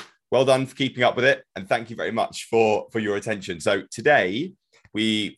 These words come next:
got a bit of a technical one, actually. It's not necessarily about what you could do with your health and fitness, but it's about how you can help me to help you to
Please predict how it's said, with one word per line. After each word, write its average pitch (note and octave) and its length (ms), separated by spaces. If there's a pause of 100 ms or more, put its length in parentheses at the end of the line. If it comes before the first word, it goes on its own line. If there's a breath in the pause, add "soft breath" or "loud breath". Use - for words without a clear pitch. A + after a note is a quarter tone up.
(140)
got G#2 260
a G#2+ 60
bit E3+ 100
of F3+ 80
a E3 40
technical A#2+ 460
one, D#2+ 320
actually. F#2+ 440
It's - 180
not D3+ 140
necessarily A#2+ 460
about G2+ 280
what F2 140
you F#2 100
could F2 180
do G2+ 200
with F2+ 120
your F2 120
health E2+ 180
and D#2 100
fitness, D3+ 320
but G#2 140
it's - 120
about G2 300
how G#2 260
you F#2+ 220
can E2+ 140
help G2 240
me G2 400 (400 loud breath)
to - 80
help G#2 260
you F2+ 540 (220)
to F2 420